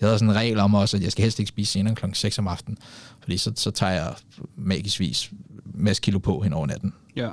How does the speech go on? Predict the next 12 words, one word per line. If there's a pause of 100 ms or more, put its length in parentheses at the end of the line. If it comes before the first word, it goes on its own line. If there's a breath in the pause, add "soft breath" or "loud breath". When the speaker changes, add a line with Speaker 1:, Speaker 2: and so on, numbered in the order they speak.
Speaker 1:
ved
ikke
lige,
hvor
jeg
fik
det
fra. (720 loud breath)
Det
gode
internet
måske.